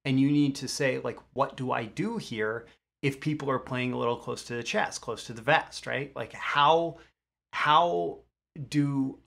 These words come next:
I adapt when people are, are, are in a situation where they might feel a little bit tighter, right? And success in all these cases,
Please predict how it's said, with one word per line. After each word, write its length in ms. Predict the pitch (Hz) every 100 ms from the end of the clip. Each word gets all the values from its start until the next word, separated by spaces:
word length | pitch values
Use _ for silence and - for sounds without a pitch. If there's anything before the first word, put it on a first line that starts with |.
| _
I 400 | 127 135 143 139 -
adapt 560 | 120 143 151 135 -
when 180 | 139 127
people 580 | - 135 - 123 117 -
are, 560 | 117 113 113 113 107 - _ _ _ _ _ _ 151 - _ _ _
are, 600 | 135 127 127 135 123 123
are 240 | - 123 123
in 220 | 151 139
a 60 | 143
situation 720 | 147 131 123 135 139 135 117
where 120 | 120
they 120 | 113
might 200 | 113 147
feel 200 | - 240
a 60 | 214
little 140 | 127
bit 140 | 117 -
tighter, 380 | - 107 - - _
right? 240 | 131 185 - _ - - - _ -
And 400 | 143 151 143 143 -
success 640 | - - 143 180 170 - - _ -
in 100 | 143
all 140 | 175
these 180 | 202 139
cases, 560 | - 123 - 139 -